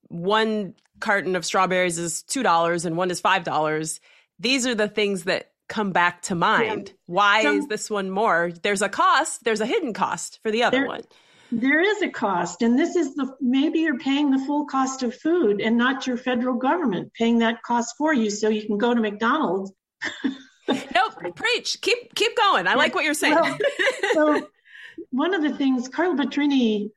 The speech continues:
Speaker 2: is this fellow who started Slow Food International, and he started Slow Food because McDonald's went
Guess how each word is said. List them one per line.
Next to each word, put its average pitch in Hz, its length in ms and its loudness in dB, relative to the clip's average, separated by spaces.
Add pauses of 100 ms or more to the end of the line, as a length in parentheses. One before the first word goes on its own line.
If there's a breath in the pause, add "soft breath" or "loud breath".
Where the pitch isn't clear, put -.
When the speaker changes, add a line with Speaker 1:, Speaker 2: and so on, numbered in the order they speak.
(100)
Speaker 2:
is 220 140 -2
this 226 180 0 (140)
fellow 247 220 4
who 240 80 4
started 220 360 0
Slow 240 280 0
Food 247 420 -2 (100)
International, 240 760 0
and 220 280 0
he 277 280 -2
started 320 500 -2
Slow 226 240 2
Food 214 300 -2
because 208 760 -2 (600 soft breath)
McDonald's 247 560 2
went 233 260 2